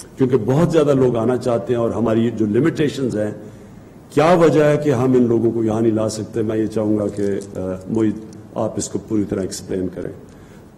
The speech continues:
<clears throat> लेकिन मैं ये भी चाहूँगा कि डॉक्टर फैसल, पहले आप सिर्फ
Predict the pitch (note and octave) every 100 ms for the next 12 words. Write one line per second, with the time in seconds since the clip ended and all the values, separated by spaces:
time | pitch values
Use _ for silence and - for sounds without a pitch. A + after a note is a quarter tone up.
0 | - - A#2 B2 B2+ B2+ B2+ A#2+ B2+ C3
1 | C#3+ C#3+ C#3 B2 A#2+ A#2 - A2 G#2 -
2 | - - - - - - - - - -
3 | - - - A#2 A#2 A#2 A#2+ - B2 C3
4 | A#2+ B2 A#2 A2 G#2+ - - A#2+ A2+ -